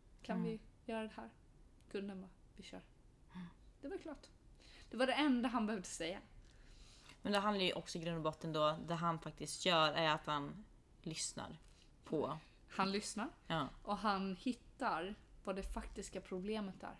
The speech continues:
Speaker 2: Ja.
Speaker 1: Introvert.
Speaker 2: Mm.
Speaker 1: Funderar. Blå person. Väldigt blå.
Speaker 2: Mm.
Speaker 1: Inte alls så här extrovert på något sätt. Han hade inget behov av att hävda sig själv. Det var
Speaker 2: Mm.
Speaker 1: helt ointressant. Han bara, "Men om vi kan göra det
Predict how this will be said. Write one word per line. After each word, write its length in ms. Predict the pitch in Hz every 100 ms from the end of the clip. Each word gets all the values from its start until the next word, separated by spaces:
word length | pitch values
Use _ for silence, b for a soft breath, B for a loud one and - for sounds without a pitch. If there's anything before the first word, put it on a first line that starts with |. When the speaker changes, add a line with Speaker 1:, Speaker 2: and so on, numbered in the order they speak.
| -
Speaker 2:
Ja. 280 | 165 156 143 - -
Speaker 1:
Introvert. 760 | 240 214 185 151 - - - - B
Speaker 2:
Mm. 140 | 175 160 B
Speaker 1:
Funderar. 760 | - 247 208 175 160 160 151 170
Blå 420 | 190 208 247 254 262
person. 460 | 208 - 165 165
Väldigt 320 | 196 202 311
blå. 260 | 160 143 175 - B B
Speaker 2:
Mm. 160 | 269 185
Speaker 1:
Inte 140 | 202
alls 340 | 214 294 269
så 100 | -
här 180 | 165 - -
extrovert 560 | 165 - 180 160 143 - -
på 80 | 180
något 260 | 175 165
sätt. 140 | 220 311
Han 120 | 294 311
hade 180 | 320
inget 260 | 269 254 247
behov 260 | 254 285 233
av 100 | 208
att 80 |
hävda 260 | 196 190 180
sig 160 | - -
själv. 360 | 269 277 170
Det 80 | 233 - B
var 80 | 185 180
Speaker 2:
Mm. 120 | 254
Speaker 1:
helt 200 | 285 262
ointressant. 600 | 254 254 226 453 339 - - -
Han 140 | 254
bara, 100 | 330
"Men 160 | 311 302
om 80 | 302
vi 60 |
kan 160 | 294 311
göra 100 |
det 80 | 302